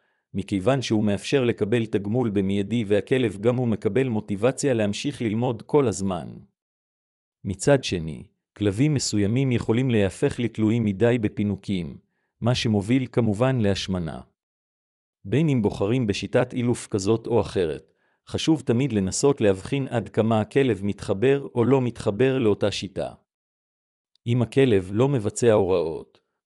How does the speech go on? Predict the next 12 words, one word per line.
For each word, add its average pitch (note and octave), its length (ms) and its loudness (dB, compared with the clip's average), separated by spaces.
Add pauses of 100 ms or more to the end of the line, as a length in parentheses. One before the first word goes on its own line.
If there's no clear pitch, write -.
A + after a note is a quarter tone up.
(100)
אולי A2 240 4
אפילו C3 320 0
נאבק A2 420 2
בצורת G#2+ 520 -2
משיכות A#2 480 -2
ברצועה, G2 640 -2 (420)
כנראה G#2+ 460 -2
שהשיטה C3 560 0
לא C3+ 140 4
עובדת. F#2 760 -2 (960)
חשוב F3 400 0
לזכור, G2 680 0